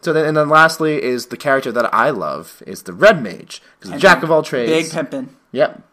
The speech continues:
Speaker 1: Jack of all trades, master of none, but oftentimes better than being a master of one. So he's not that's
Speaker 2: Keep
Speaker 1: all.
Speaker 2: going.
Speaker 1: Yeah, put it.
Speaker 2: I, I, I didn't say anything.
Speaker 1: It puts the, yeah, fine. So
Speaker 2: I have
Speaker 1: they
Speaker 2: to
Speaker 1: can,
Speaker 2: breathe.
Speaker 1: yeah, they can use, um, so the red mage is great because, again, jack of all trades. It can use some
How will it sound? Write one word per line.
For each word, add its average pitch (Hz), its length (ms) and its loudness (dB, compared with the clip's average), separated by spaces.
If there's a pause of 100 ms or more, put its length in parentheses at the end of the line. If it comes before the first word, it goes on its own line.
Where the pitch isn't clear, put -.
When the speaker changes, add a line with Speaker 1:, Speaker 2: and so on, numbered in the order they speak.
(220)
Speaker 1:
Jack 160 240 4
of 151 80 -4
all 151 100 6
trades, 143 380 -2
master 127 360 -2
of 113 60 -6
none, 117 340 -4
but 107 120 -8
oftentimes 113 500 -6
better 101 240 -4
than 98 120 -8
being 95 180 -8
a 92 60 -10
master 85 340 -10
of 110 100 -10
one. 117 320 -6 (300)
So 123 460 2 (240)
he's 131 200 -2
not 156 360 -2 (520)
that's 208 160 -8
Speaker 2:
Keep 262 120 -2
Speaker 1:
all. - 60 -4
Speaker 2:
going. 175 380 4
Speaker 1:
Yeah, 240 80 -6
put 381 320 -2
it. 453 100 2
Speaker 2:
I, 240 300 -2
I, 165 160 -10 (100)
I 147 160 0
didn't 277 140 -6
say 160 160 2
anything. 185 340 -6
Speaker 1:
It 156 140 -6
puts 214 200 -8
the, 143 100 -12 (200)
yeah, 170 220 0
fine. 123 400 -2
So 180 140 2
Speaker 2:
I 185 80 6
have 247 100 4
Speaker 1:
they 185 60 4
Speaker 2:
to 208 60 0
Speaker 1:
can, 196 100 2
Speaker 2:
breathe. 165 440 -2
Speaker 1:
yeah, 185 220 4
they 165 140 0
can 185 180 -2
use, 175 520 -2
um, 143 320 2
so 147 180 -2
the 139 80 -6
red 170 180 2
mage 160 140 -2
is 135 100 -8
great 139 220 -2
because, 120 240 -4
again, 120 260 -6
jack 110 200 -2
of - 60 -16
all 104 60 -8
trades. 180 340 -4
It 127 40 -14
can 110 160 -8
use 110 180 -6
some 90 300 -12